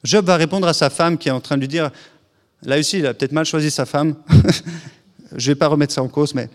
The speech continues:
<laughs> elle va lui dire, « Mais arrête de louer ton Dieu, arrête de croire que Dieu est bon. Arrête d'être persuadé que, que Dieu est juste. Tu vois bien ce qui nous arrive. Renonce à ton Dieu, renie ton Dieu. L'épreuve est trop dure. » Et là, il va dire, « Mais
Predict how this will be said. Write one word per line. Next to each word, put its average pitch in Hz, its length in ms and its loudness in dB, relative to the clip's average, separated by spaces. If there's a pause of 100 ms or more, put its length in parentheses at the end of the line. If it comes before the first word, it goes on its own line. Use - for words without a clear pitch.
(400)
<laughs> - 1120 -4
elle 160 100 -2
va 214 100 4
lui 214 100 2
dire, « 233 160 2
Mais 220 120 2
arrête 196 480 2
de 226 80 4
louer 196 220 6
ton 214 120 0
Dieu, 220 140 0
arrête 175 400 4
de 311 80 8
croire 240 240 4
que 233 80 2
Dieu 180 220 4
est 175 60 4
bon. 165 240 0 (400)
Arrête 302 280 4
d'être 294 160 2
persuadé 240 520 4
que, 233 340 2
que 240 100 0
Dieu 226 260 6
est 220 80 8
juste. 233 480 4 (440)
Tu 247 80 -2
vois 240 120 4
bien 302 220 4
ce - 80 -4
qui 277 80 6
nous 214 180 4
arrive. 156 360 -2 (500)
Renonce 285 440 4
à 202 60 0
ton 196 140 -4
Dieu, 165 160 0 (100)
renie 294 320 6
ton 208 160 -2
Dieu. 147 240 -6 (540)
L'épreuve 214 340 2
est 196 60 0
trop 220 220 -2
dure. » 170 440 -2 (1500)
Et 147 60 0
là, 185 100 4
il 185 60 4
va 175 80 2
dire, « 175 220 4
Mais 156 180 2